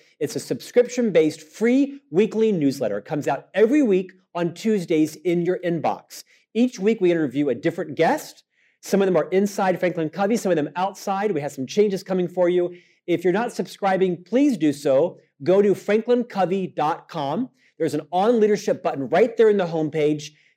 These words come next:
Feel free to email the link to all of your colleagues, your friend, your family. This has become not just the fastest growing, but now the largest leadership newsletter in the world, thanks to each of you.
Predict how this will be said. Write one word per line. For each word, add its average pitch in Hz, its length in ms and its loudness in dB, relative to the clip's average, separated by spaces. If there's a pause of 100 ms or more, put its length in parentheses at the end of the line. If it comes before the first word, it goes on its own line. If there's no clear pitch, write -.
(120)
Feel 247 140 4
free 240 180 0
to 202 220 -2
email 214 260 2
the 190 80 2
link 190 260 0
to 180 80 -8
all 185 220 0
of 185 80 0
your 160 100 0
colleagues, 196 540 0
your 156 100 -2
friend, 196 400 -2
your 139 140 -2
family. 202 560 0 (180)
This 214 260 4
has 233 200 0
become 185 400 -4
not 185 120 -2
just 185 180 -12
the 143 100 -6
fastest 190 580 -4
growing, 185 560 2 (300)
but 160 100 -2
now 156 140 -2
the 143 80 0
largest 190 760 0
leadership 190 500 -2
newsletter 175 600 -2
in 165 160 -2
the 170 80 0
world, 123 380 2 (280)
thanks 170 220 0
to 175 160 -8
each 160 160 -6
of 135 100 -2
you. 107 260 -4